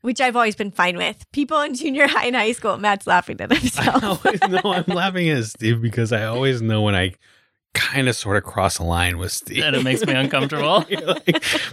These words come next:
Speaker 2: "Matt, really? Did you go there?"
Speaker 3: Just the things you choose to joke about sometimes. <laughs>
Speaker 1: Matt likes to get people uncomfortable just so
Speaker 3: I
Speaker 1: it
Speaker 3: know.
Speaker 1: happens. It's not that he legit feels that way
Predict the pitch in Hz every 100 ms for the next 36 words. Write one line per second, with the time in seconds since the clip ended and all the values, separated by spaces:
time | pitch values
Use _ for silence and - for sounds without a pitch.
0 | 294 - 196 214 - 233 165 240 - 277
1 | 226 214 190 170 170 185 185 190 190 185
2 | 180 - - 214 - 214 208 196 175 170
3 | - 139 131 131 127 117 - 113 - -
4 | - - 180 208 359 - - 381 - -
5 | 359 - _ 349 - 302 - 494 508 -
6 | - 262 330 494 523 - 311 320 - -
7 | 262 - 277 247 226 220 220 - 151 143
8 | 151 151 151 156 180 131 123 131 143 -
9 | 302 - 339 392 480 480 311 320 302 285
10 | 285 269 - _ _ 240 262 262 208 -
11 | 233 240 247 - _ _ _ _ _ _
12 | 220 226 240 - 320 330 311 330 320